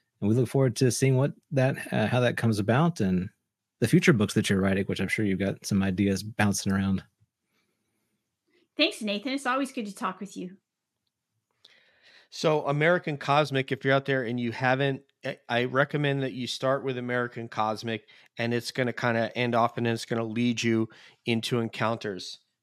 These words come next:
Speaker 3: And they were both awesome, uh, books. One of my,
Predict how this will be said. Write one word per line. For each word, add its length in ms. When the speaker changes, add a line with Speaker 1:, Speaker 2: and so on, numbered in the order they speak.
Speaker 3:
And 120
they 80
were 100
both 260
awesome, 540
uh, 120
books. 380
One 160
of 80
my, 300